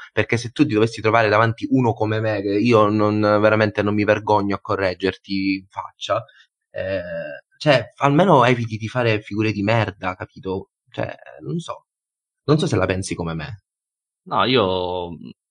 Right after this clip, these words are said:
Speaker 2: come ti dicevo, si, è, è, il problema è capire di che cosa stiamo parlando, perché io potrei utilizzare l'espressione, eh, con cognizione di causa, perché magari so di che cosa sto parlando.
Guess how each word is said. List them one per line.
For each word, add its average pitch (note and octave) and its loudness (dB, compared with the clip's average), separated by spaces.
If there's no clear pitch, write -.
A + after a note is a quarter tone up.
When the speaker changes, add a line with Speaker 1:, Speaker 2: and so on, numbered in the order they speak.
Speaker 2:
come F#2+ -8
ti G2 -12
dicevo, F#2 -10
si, G2+ -10
è, B2 -4
è, C#3+ -2
il C3 0
problema C#3 0
è G#2+ -6
capire D3 0
di G#2+ -10
che A2+ -4
cosa A#2 -2
stiamo G#2 -4
parlando, G2+ 0
perché F#2+ -10
io A2 -2
potrei G2+ -4
utilizzare G2+ -4
l'espressione, F#2+ -8
eh, E2 -12
con F#2+ -8
cognizione F2+ -12
di E2+ -14
causa, - -10
perché - -20
magari E2+ -12
so G#2+ -6
di E2 -14
che - -18
cosa F2 -18
sto - -18
parlando. D#2+ -14